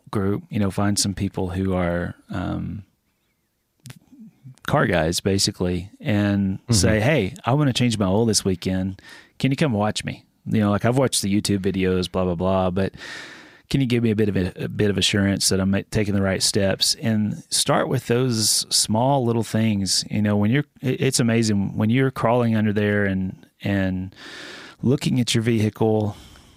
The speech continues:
Speaker 1: changing the oil, just doing basic maintenance, you l-, start to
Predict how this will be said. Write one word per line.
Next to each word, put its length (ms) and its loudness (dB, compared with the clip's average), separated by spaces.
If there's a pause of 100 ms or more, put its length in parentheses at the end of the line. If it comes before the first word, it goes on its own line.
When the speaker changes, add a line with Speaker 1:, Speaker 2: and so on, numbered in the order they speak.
(140)
Speaker 1:
changing 380 2
the 100 2
oil, 680 2 (420)
just 240 0
doing 300 4
basic 340 2
maintenance, 680 0 (380)
you 580 -2
l-, 200 -2
start 320 0
to 160 -2